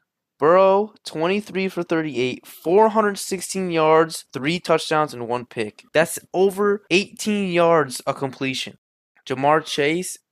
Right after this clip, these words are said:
eight receptions for two hundred one yards and a touchdown. And then we highlighted it on National Tight End Day. C J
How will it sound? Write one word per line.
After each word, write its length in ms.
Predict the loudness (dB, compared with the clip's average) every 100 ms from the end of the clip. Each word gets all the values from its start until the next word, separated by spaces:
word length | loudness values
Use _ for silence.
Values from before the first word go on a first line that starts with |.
| _
eight 260 | -2 0 -2
receptions 600 | -8 -2 -2 -2 -8 -8
for 160 | -10 -10
two 380 | -6 -2 -2
hundred 380 | 0 0 -2 -6
one 280 | -4 -4 -2
yards 360 | 0 2 2 0
and 80 |
a 60 | -6
touchdown. 720 | 0 0 0 -2 2 2 0 -6 _
And 180 | -12 -8
then 140 | -6 -6
we 100 | -2
highlighted 640 | 2 4 4 0 -2 -4
it 80 | -6
on 220 | -8 -6
National 380 | -2 -2 -2 -8
Tight 260 | -2 0 0
End 200 | -2 -2
Day. 280 | -2 -2 -10 _
C 400 | -16 -12 -10 -10
J 600 | -8 0 2 2 0 -6